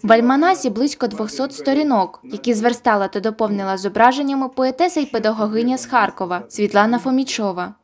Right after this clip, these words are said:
Збірник надрукували у харківському видавництві накладом шістдесят примірників за кошт самих авторів альманаху.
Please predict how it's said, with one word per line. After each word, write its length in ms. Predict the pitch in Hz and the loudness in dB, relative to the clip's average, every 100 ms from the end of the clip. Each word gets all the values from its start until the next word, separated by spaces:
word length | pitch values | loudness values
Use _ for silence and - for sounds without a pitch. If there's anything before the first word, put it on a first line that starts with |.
| _ | _
Збірник 480 | 202 196 339 370 330 | -4 4 4 4 0
надрукували 640 | 247 226 226 220 233 269 | 0 0 0 2 4 4
у 140 | 262 240 | 0 -2
харківському 680 | 254 240 208 196 - 196 190 | 2 2 2 -6 -6 -4 -4
видавництві 720 | 196 196 202 254 294 - 240 | -2 -2 0 -2 -2 -4 -2
накладом 440 | 233 262 294 254 | 0 2 2 2
шістдесят 520 | 233 208 202 208 233 | -2 -4 -4 -2 -2
примірників 720 | 226 220 226 202 185 180 165 175 185 | -2 -2 0 -2 -4 -8 -10 -10 -6
за 180 | 180 | -2
кошт 280 | 208 269 311 | 2 2 2
самих 300 | - 214 247 - | 0 0 0 -2
авторів 380 | 214 - 202 - | -2 -4 -4 -4
альманаху. 760 | 226 226 247 220 190 202 202 | -2 2 2 2 0 -2 -12